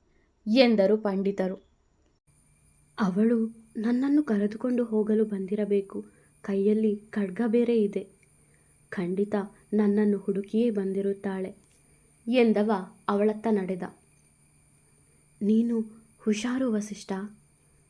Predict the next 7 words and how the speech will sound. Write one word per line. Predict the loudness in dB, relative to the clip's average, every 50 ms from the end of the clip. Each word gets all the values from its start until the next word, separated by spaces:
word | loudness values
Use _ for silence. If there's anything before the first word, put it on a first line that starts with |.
| _ _ _ _ -4 0
ಎಂದರು | 2 4 4 4 4 2 2 0 0
ಪಂಡಿತರು. | 0 -2 -2 -2 -2 -2 -4 -4 -6 -8 -10 -10 -14 -20 _ _ _ _ _ _ _ _ _ _ _ _ _ _ _ _ _ _ _ _ _ -10 -2 2
ದೇವಯಾನಿ | 4 4 6 6 6 4 4 4 0 2 2 2 4
ಮೆಟ್ಟಿಲುಗಳ | 4 2 2 0 0 -2 0 0 0 0 0 -2
ಕೆಳಗೆ | 0 0 0 0 0 0 0 0
ನಿಂತಿದ್ದಾಳೆ | 0 0 -2 -2 -4 -4 -4 -4 -4 -2 -2 -2
ಹೊರತು | -4 -4 -4 -4 -4 -4 -4 -4 -6 -6